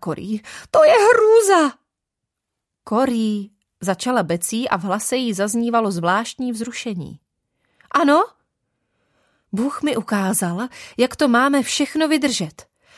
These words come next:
Připomněl mi, že podle jeho slova máme za všech okolností děkovat, takže bude nejlepší hned začít.“ „Děkovat? Za tohle?“ Rozhlédla se Corrie kolem sebe.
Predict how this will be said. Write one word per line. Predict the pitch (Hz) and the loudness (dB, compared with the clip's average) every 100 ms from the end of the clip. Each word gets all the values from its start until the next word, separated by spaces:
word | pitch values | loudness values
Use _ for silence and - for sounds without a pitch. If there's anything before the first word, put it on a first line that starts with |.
| - - | -20 -12
Připomněl | - 226 - 190 180 175 165 | -4 -2 0 -2 -2 -2 -4
mi, | 160 175 - - - - | -6 -8 -12 -20 -16 -6
že | 190 226 | -4 -2
podle | 285 302 330 | -2 0 2
jeho | 330 320 302 | 2 0 -2
slova | - 190 170 180 | 0 -2 -2 -2
máme | 220 240 240 214 196 | 2 2 2 0 -2
za | 170 240 | -2 -2
všech | 311 - - | -2 -4 -4
okolností | - 233 294 294 294 - 277 | -4 -2 -2 0 -2 -4 -4
děkovat, | 226 180 180 147 156 - - - - - _ _ | -2 -2 -4 -8 -10 -14 -20 -20 -20 -20 _ _
takže | 254 233 226 226 190 185 | -2 -2 2 2 2 0
bude | 175 208 185 | 0 2 2
nejlepší | 175 269 349 - 381 | 2 0 0 0 0
hned | 359 370 339 | 2 0 2
začít.“ | 392 - - 123 - _ _ _ _ _ _ _ _ _ _ _ _ _ | 0 0 -4 -8 -16 _ _ _ _ _ _ _ _ _ _ _ _ _
„Děkovat? | 196 196 - 285 302 311 - _ _ _ - | -10 -8 -4 -2 -2 -4 -12 _ _ _ -6
Za | 185 254 - | -2 -2 0
tohle?“ | 370 392 392 370 381 _ _ _ _ - | 0 2 4 2 0 _ _ _ _ -6
Rozhlédla | 185 170 208 233 254 | -6 -2 -2 -2 -2
se | 277 320 320 | -4 -4 -4
Corrie | 185 202 247 | -4 -4 -6
kolem | - 247 254 | -8 -6 -4
sebe. | - 214 151 | -4 -4 -8